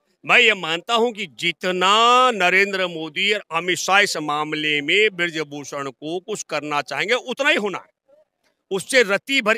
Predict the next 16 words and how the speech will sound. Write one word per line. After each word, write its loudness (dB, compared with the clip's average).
इधर -2
नहीं -6
होगा। -16
और 0
मैं 4
तो 0
ये 4
भी 0
मानता 2
हूं -8
कि 0
अदालत -2
में -2
मिली -4
पड़ी -4
है। -4